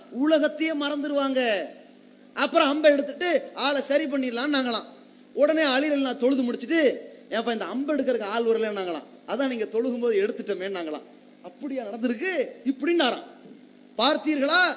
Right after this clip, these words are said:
இது எதுக்கு? எவனோ இந்த அலியை பின்பற்ற சியாக்காரன் கொண்டு வந்து இணைச்சிருக்கிறாங்க இந்த கதையை, எடுத்துக்கிட்டாங்க. பூந்துருச்சா இப்ப? குர்ஆன் ஹதீஸை தாண்டி வெளியே வந்தா நேரா வழிகேட்டுல கொண்டு வந்து சேர்க்கும்னாங்களா ரசூலுல்லாஹ். "குல்லு பிதாத்தின் லலாலா",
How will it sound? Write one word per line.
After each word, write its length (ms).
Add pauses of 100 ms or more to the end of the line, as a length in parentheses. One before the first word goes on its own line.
இது 140
எதுக்கு? 560 (500)
எவனோ 580
இந்த 200
அலியை 560
பின்பற்ற 500
சியாக்காரன் 560
கொண்டு 220
வந்து 260
இணைச்சிருக்கிறாங்க 480
இந்த 160
கதையை, 380 (720)
எடுத்துக்கிட்டாங்க. 580 (480)
பூந்துருச்சா 400
இப்ப? 460 (520)
குர்ஆன் 320
ஹதீஸை 460
தாண்டி 400
வெளியே 300
வந்தா 680 (220)
நேரா 520
வழிகேட்டுல 460
கொண்டு 180
வந்து 200
சேர்க்கும்னாங்களா 600
ரசூலுல்லாஹ். 360 (840)
"குல்லு 360
பிதாத்தின் 560
லலாலா", 420